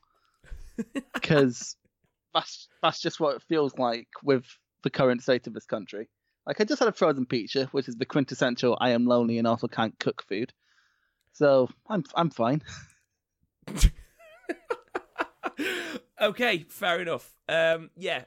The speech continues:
Speaker 1: on a day where we found out that our Prime Minister is either going to be Boris Johnson or Jeremy Cunt, sorry, Jeremy Hunt, um, it's, it's a sad day for Britain. Um, so we're hoping to bring just a little bit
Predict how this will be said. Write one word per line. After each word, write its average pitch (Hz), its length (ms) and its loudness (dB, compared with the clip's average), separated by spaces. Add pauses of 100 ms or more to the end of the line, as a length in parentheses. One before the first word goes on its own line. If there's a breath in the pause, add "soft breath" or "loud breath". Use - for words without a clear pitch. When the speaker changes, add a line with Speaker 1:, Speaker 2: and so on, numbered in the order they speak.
Speaker 1:
on 190 120 -6
a 196 80 -8
day 202 260 -8
where 180 240 -4
we 160 120 -6
found 147 340 -6
out 127 160 -4
that 131 100 -6
our 127 100 -2
Prime 131 280 -6
Minister 127 360 -8
is 123 120 -10
either 123 180 -8
going 120 160 -6
to 120 60 -20
be 123 80 -12
Boris 120 320 -6
Johnson 117 340 -8
or 117 60 -10
Jeremy 110 400 -8
Cunt, 120 420 -10 (380 soft breath)
sorry, 104 360 -6 (160)
Jeremy 117 440 -6 (160)
Hunt, 113 380 -8 (500 soft breath)
um, 131 400 -2 (160)
it's, 156 420 -4
it's 170 200 -8
a 185 60 -6
sad 190 280 -6
day 175 160 -2
for 170 100 -10
Britain. 185 360 -8 (200)
Um, 113 520 -6 (180)
so 123 600 -2
we're 147 140 -2
hoping 165 400 -6
to 135 100 -16
bring 127 220 -12
just - 160 -16
a 170 60 -6
little 180 420 -6
bit - 520 -8